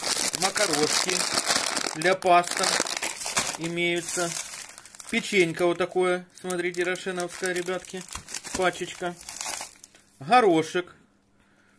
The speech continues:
Вот такой вот имеется. Подсолнечное масло. Своя линия. Потом, что у нас здесь?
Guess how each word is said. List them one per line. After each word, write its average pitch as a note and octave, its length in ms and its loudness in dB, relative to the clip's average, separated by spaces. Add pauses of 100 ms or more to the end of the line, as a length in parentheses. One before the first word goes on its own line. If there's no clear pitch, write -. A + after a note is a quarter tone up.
(120)
Вот F3 220 -4
такой F3 340 2
вот E3+ 220 0
имеется. F3 600 -4 (1700)
Подсолнечное A3 800 2
масло. E3 560 0 (220)
Своя G3 380 4
линия. F#3 500 -2 (2000)
Потом, F#3+ 280 2
что D3+ 240 2
у F3 80 2
нас C#3+ 180 0
здесь? B2+ 420 -6